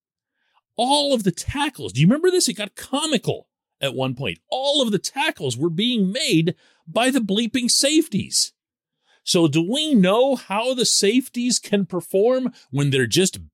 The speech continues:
back to playing safety again? I have no idea. I do know that I liked it a lot better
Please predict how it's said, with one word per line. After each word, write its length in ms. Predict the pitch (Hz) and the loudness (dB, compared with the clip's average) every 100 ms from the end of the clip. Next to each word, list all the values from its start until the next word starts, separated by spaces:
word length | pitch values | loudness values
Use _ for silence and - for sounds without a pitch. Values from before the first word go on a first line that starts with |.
| _ | _
back 320 | 123 135 220 - | -4 -4 -6 -4
to 140 | 180 | -6
playing 420 | - 151 165 185 | -4 -2 0 2
safety 640 | 147 - 131 160 - 220 | 0 0 2 0 -2 -6
again? 420 | 233 233 285 294 - _ _ | -4 -2 -2 -2 -8 _ _
I 180 | - 339 | -6 -4
have 180 | - 247 311 | -4 -8 -8
no 120 | 302 302 302 | -8 -4 -6
idea. 560 | 247 302 320 269 117 - - - | -6 -4 0 0 0 -4 -18 -4
I 200 | 165 165 | 0 2
do 320 | 123 247 294 | 2 0 2
know 280 | 233 196 202 | 2 2 2
that 160 | 165 | 2
I 100 | 135 | 2
liked 300 | 131 156 175 | 0 -2 -2
it 100 | 139 | -4
a 40 | 104 | -4
lot 400 | 104 143 180 143 | -2 -2 -2 -2
better 420 | 240 208 160 | 0 2 2